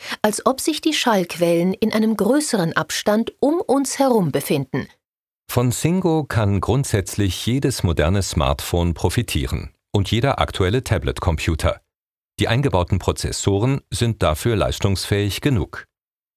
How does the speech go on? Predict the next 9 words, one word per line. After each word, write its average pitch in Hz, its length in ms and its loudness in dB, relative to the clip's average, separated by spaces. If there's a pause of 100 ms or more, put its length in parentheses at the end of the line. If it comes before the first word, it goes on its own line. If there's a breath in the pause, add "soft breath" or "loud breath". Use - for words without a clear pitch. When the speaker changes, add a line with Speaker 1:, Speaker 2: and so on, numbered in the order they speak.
Speaker 2:
Trotzdem 165 380 0
standen 156 380 0
die 131 80 2
Entwickler 104 500 0
vom 110 260 0
Fraunhofer 98 760 0
I 95 240 -2
I - 100 -4
S 80 380 -4